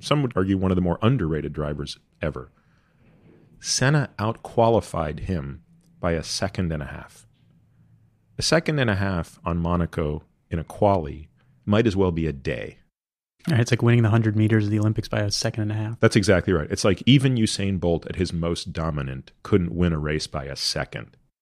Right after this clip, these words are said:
Speaker 1: Even though there's no actual onboard footage of Senna during that quali lap, because he was already on pole, so I don't think the networks were even paying attention to his very last quali lap, which, why would he try to go any faster? He'd already secured pole.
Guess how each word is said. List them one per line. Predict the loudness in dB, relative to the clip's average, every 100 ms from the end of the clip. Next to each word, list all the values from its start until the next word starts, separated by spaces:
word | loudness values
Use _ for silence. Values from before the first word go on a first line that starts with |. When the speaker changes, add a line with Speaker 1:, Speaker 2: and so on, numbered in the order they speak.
| _ _
Speaker 1:
Even | 2 2
though | 2
there's | 2 2
no | 0 0 -2
actual | -2 -6 -4 -6
onboard | -2 -2 0 -2 -2
footage | -4 -2 -2 -4
of | -8
Senna | -6 -4 -4 -4
during | -4 -6 -6
that | -6 -8 -8
quali | -4 -2 0 0
lap, | 0 0 0
because | 0 0
he | 0 2
was | 2
already | 0 0 0 0
on | -2 -2
pole, | -2 -2 0 -2
so | -2
I |
don't | -2 -2
think | -2
the | -4
networks | -4 -4 -2 -2 -4
were | -6
even | -4 -4
paying | -6 -6 -8
attention | -8 -8 -8 -6 -6
to | -6 -2
his | -2 -2
very | -2 2 2 2
last | -2 -10 -10 -10 -12
quali | -2 -2 0 -2
lap, | -4 -4 -6 -6
which, | -8 -6 -12 _ -14
why | -4 -2
would | 0
he | -2
try | -4 -4
to | -4
go | -4
any | -4
faster? | -4 -4 -4
He'd | -6 -6
already | -4 -4 -4
secured | -8 -8 -6 -6
pole. | -4 -4 -4